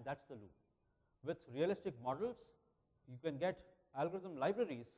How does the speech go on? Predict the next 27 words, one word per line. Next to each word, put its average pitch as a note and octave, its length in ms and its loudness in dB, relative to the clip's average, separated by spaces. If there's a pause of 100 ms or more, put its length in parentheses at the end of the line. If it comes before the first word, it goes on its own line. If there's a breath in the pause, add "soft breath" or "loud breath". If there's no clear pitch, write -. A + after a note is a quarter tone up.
(480)
which D#3+ 200 -2
will E3 120 0
give C#3+ 220 0
you G3+ 220 0 (1200)
access D#3 360 -2
to C#3 160 -2
more C#3 180 6
applications. G#2 380 -4 (680)
That's D3+ 240 4
the E3+ 80 2
idea C#3+ 260 6
of C3+ 120 6 (240)
algorithm C3 320 0
engineering, A#2 420 -6 (300 soft breath)
and B2+ 80 -6
we C3 60 0
have B2+ 180 2
started C#3 280 6
a C3 40 8
group D#3 280 6
here. D3 220 8 (380 loud breath)
Next D3 240 2
year F3 120 6
we D3+ 120 4
hope D3 300 6
to C#3+ 100 0
ho-, C#3+ 120 -6